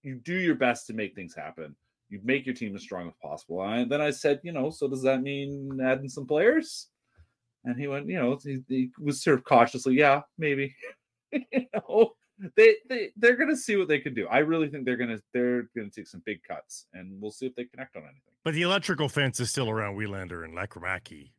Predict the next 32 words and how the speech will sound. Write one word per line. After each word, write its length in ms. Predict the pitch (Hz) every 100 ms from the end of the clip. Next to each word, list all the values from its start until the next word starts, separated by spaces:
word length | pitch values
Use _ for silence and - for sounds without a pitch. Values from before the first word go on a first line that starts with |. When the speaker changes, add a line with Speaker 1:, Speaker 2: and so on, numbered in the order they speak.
| -
Speaker 2:
I'd 120 | 92
Speaker 1:
Oh, 100 | 226
Speaker 2:
have 80 | 180
to 40 | 123
Speaker 1:
yeah. 140 | 104
Speaker 2:
think. 140 | - - _ -
Speaker 1:
Yeah. 260 | 156 123 - - _ _ -
Well, 200 | - 196 175 214
and, 140 | 202
and 160 | 185 180
I, 180 | 180 180
and 140 | 160 160
I 100 | 151
point 320 | - 175 170
back 300 | 135 123 113 -
to 480 | 131 120 113 101 - _ _ _
the 80 | 117
last 340 | 107 135 196 -
time 160 | 104
I 100 | 92
talked 300 | 90 87 76
to 40 | 85
him, 260 | 76 76 85
which 180 | - 87
was 180 | 92 - _
before 260 | 98 - 90
Christmas. 600 | - 151 - - _ - _ _ _ _ _ _ _ 69
Um, 320 | 78 67 64 50 _ _ _ _ _ _ _ _
and, 180 | - 82
and 200 | 76 82
he 160 | - 98
noted 500 | 90 87 87 85